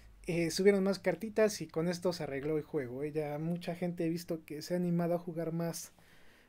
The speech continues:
eh, eFootball por estas razones, entonces pues creo que le hace bien al juego tener más contenido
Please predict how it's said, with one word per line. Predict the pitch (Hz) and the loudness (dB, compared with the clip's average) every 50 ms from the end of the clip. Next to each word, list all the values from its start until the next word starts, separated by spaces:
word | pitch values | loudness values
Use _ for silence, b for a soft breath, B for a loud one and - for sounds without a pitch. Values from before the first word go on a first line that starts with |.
| b - | b -4
eh, | 170 160 156 151 151 156 160 - - | -2 0 2 2 0 0 -2 -2 -2
eFootball | 240 214 - 254 269 208 190 220 226 226 214 | -2 -2 0 0 -2 0 4 6 6 6 6
por | - 180 175 | 4 2 0
estas | 175 170 - - 190 175 - - - - | 0 0 -2 -4 -4 -4 -6 -8 -10 -8
razones, | 156 156 175 175 175 - 240 247 233 233 233 214 | -4 -2 0 0 0 0 0 0 0 0 0 -2
entonces | 185 165 156 - 170 170 170 175 170 - | -2 -4 -4 -2 -2 -2 -2 -2 -4 -6
pues | - - - | -8 -12 -8
creo | - 170 165 165 160 | -4 -2 -2 -2 -2
que | - 156 | -4 -4
le | 147 151 | -4 -4
hace | 160 - 170 160 | -4 -4 -4 -4
bien | 151 151 156 160 | -4 -4 -2 -2
al | 160 | -2
juego | 160 - 190 190 196 190 | 0 0 0 0 0 -2
tener | - 165 151 151 156 | -2 -4 -4 -4 -4
más | 151 156 156 - | -6 -6 -8 -8
contenido | - - 165 160 160 - 165 180 208 220 208 214 233 | -8 -8 -8 -6 -4 -2 0 0 0 2 2 0 0